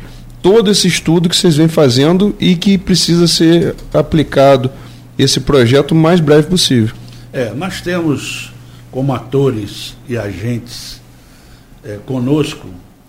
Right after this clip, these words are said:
Speaker 2: a Cajorpa, o C D L, a sic,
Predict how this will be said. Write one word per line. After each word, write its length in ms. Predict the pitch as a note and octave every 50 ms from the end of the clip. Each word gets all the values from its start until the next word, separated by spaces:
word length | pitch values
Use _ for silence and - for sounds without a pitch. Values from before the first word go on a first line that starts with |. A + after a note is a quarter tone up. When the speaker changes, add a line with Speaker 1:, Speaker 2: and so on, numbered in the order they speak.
| _ _ _ _ _ _
Speaker 2:
a 120 | - B2
Cajorpa, 720 | - C#3+ C3 A2 G2 B2 B2+ C#3 C#3 C#3 - - D#3+ D3+ D3+ - - -
o 40 | B2
C 240 | A#2 - - C#3+ B2
D 100 | A#2 A#2
L, 540 | A2 A2 A#2+ C3 C3 C#3 C#3+ C#3+ C3+ C3+ -
a 200 | C#3+ B2+ A#2 G#2
sic, 680 | G2 - - - - C#3+ D3 C#3 - - D#3 D3+ D3